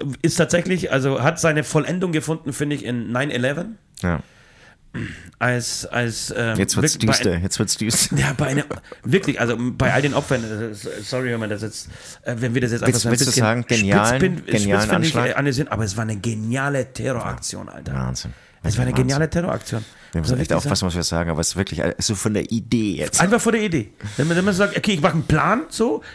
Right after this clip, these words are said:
Speaker 1: in zwei Jahren will ich das und das erreichen. So einen Meilenstein einfach setzen.
Speaker 2: Voll.
Speaker 1: Und da kann man schon sagen, wenn das f-, also vorbei ist an diesem Tag und wenn man dann abends ins Bett geht,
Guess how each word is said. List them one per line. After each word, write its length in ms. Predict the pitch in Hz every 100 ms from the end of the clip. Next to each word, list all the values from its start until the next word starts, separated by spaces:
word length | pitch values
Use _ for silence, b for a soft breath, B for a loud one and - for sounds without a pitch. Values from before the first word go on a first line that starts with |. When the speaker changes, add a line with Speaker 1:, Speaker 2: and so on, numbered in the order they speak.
| B
Speaker 1:
in 100 | 151
zwei 200 | - 185
Jahren 180 | 202 185
will 100 | 175
ich 120 | -
das 180 | 170 208
und 100 | 170
das 140 | 160
erreichen. 260 | 139 120 123
So 120 | 254
einen 80 | 233
Meilenstein 640 | 143 156 170 - 82 87
einfach 260 | - 87 98
setzen. 380 | 95 95 - - _ -
Speaker 2:
Voll. 220 | - - B B B B B -
Speaker 1:
Und 120 | 135
da 80 | 170
kann 120 | 247
man 120 | 254
schon 180 | 233 247
sagen, 320 | 214 220 226
wenn 140 | 208
das 200 | 180 185
f-, 180 | - -
also 180 | - 147
vorbei 320 | 131 131 143
ist 100 | 226
an 120 | 226 185
diesem 240 | 202 202
Tag 220 | 208 226
und 120 | -
wenn 80 | 147
man 80 | 147
dann 120 | 139
abends 280 | - 143 127
ins 180 | 123 95
Bett 200 | 160 -
geht, 260 | 294 311